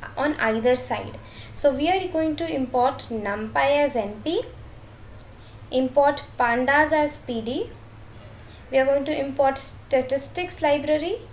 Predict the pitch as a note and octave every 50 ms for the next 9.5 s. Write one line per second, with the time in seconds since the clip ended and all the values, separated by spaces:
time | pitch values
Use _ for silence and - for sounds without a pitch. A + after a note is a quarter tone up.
0 | - - - - - - - - A#3+ B3+ C4 C4 C4+ C#4 C#4+ C#4 C#4+ C#4 B3+ B3
1 | B3 B3 - - A#3 A#3 - - - - F4 F4+ G#4 A4+ - - - - - -
2 | - C4+ C4 C4+ C4 C4+ C4+ - B3+ C4 B3+ B3+ B3 B3+ B3 B3 B3 B3+ B3 B3
3 | C4 C4 C4 C4 - - - - - - - - - A3 A3+ A3+ A3 A3 A3 -
4 | - B3 A#3+ B3 C#4 C#4 C4+ C4 C4 B3+ A#3 - - - A3+ A#3 A#3 A#3+ A#3+ C4
5 | C#4+ D#4 D#4 D#4 D4+ D4 - D4+ E4 F4 F#4+ - - - - - - - - -
6 | - - - - - - - - - - - - - - - - - - - -
7 | - - - - - - - - - C4+ C#4 C4+ D4 D4 D4+ D4 D#4 D4+ C#4+ C#4
8 | C#4+ - F4 F4 F4 E4 D#4+ D4+ D4 D4+ D4 C#4+ D4 D4+ - - - - - -
9 | D4 C4+ C4 A#3 C4+ C4+ D4 E4 F4